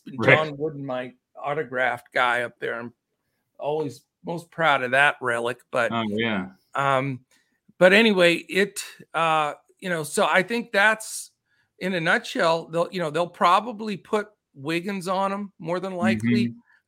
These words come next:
Speaker 2: Uh, they may, there's been some talk they may put Draymond on him a little bit, but I have a feeling it'll probably be Wiggins.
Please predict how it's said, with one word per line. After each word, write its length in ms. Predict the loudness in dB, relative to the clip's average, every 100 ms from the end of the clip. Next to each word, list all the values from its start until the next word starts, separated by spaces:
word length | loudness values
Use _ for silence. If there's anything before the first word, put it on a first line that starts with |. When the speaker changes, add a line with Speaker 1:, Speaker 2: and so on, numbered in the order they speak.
| -2
Speaker 2:
Uh, 240 | 0 0
they 160 | 0 -4
may, 400 | -2 -2 -2 -6 -8
there's 240 | -6 -6
been 320 | -6 -6 -6 -4
some 260 | -4 -4
talk 460 | -2 0 0 0 -6
they 140 | -10
may 180 | -8 -10
put 240 | -10 -16
Draymond 640 | -8 -2 -2 -2 -2 -2 0
on 160 | 0 0
him 100 | -4
a 40 |
little 220 | -4 -4
bit, 320 | -2 -2 -2 -4 _ _ -6
but 100 | 2
I 120 | 4
have 120 | 2
a 60 | -2
feeling 400 | -6 -4 -2 -2
it'll 160 | -2
probably 400 | -4 0 0 0
be 140 | -6 -8
Wiggins. 640 | -4 -4 -4 -10 -12 -18